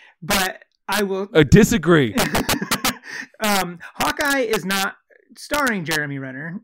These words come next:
Speaker 1: It, he's passing the torch on to his daughter. Um, the
Speaker 2: Hailee Steinfeld? I'm glad you brought that up, Chad, because of course Jeremy Renner can't carry his own show,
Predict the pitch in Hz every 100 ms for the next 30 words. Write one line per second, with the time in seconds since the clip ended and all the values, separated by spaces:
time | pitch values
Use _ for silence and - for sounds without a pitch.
0 | - 185 175 160 185 143 202 208 208 180
1 | 170 196 190 175 170 151 147 143 165 190
2 | 160 127 - _ _ _ _ _ 185 165
3 | 156 156 - 202 185 185 - 156 185 190
4 | 190 196 - 165 180 208 262 277 - -
5 | 196 156 190 180 180 175 156 147 - -
6 | 123 110 101 - - 110 101 104 - -
7 | - - 175 - - 165 - - 160 170
8 | - 123 90 - 156 151 - - - _
9 | - _ - 147 139 131 135 127 120 143
10 | 120 107 123 120 110 113 107 107 104 -
11 | - 107 92